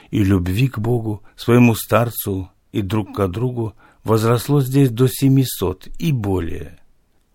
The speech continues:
Слух об их высокой жизни и об их мудром старце распространился далеко по всему православному Востоку. Старец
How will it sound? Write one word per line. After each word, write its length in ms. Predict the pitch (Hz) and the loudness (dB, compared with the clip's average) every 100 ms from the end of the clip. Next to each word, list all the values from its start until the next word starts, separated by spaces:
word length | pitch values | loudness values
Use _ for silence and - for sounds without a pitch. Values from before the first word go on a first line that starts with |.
| _ _ _ - | _ _ _ -12
Слух 520 | - 156 202 - - - | 0 4 4 4 -8 -2
об 180 | 117 | 0
их 180 | 127 131 | 2 4
высокой 480 | 135 123 170 151 117 | 2 2 -2 2 0
жизни 640 | 98 170 175 131 95 82 | 0 0 -2 -2 -6 -6
и 160 | - 107 | -8 -4
об 180 | 107 110 | -2 -2
их 200 | 120 - | -4 2
мудром 360 | 139 135 123 | 4 4 0
старце 680 | 107 - 143 160 - 120 98 - - _ | -4 -2 0 0 -2 -6 -6 -8 -20 _
распространился 840 | 101 110 - 123 - 127 147 139 123 | -4 -2 0 -4 2 4 4 4 2
далеко 500 | 113 123 123 - 170 | 4 4 4 2 2
по 140 | 147 | 0
всему 320 | - 139 139 | 0 2 2
православному 880 | 139 127 123 123 - 127 123 120 117 | 4 0 0 -2 0 0 2 0 0
Востоку. 800 | 113 117 - 90 78 - 76 76 _ _ _ _ _ _ _ | -2 -4 -6 -8 -8 -12 -16 -16 _ _ _ _ _ _ _
Старец 560 | - 170 170 107 - | -2 2 4 2 -4